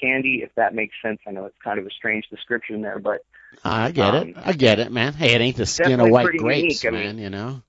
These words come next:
Speaker 1: Yeah. Yeah, it looks good, man. When you smoke it, it tastes exactly like it smells. It has a lot of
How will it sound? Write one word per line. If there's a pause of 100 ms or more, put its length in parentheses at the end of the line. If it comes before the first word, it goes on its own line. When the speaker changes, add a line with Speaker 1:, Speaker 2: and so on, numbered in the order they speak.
(120)
Speaker 1:
Yeah. (520)
Yeah,
it
looks (100)
good,
man.
When
you (120)
smoke
it,
it (100)
tastes
exactly
like
it (140)
smells.
It
has
a
lot
of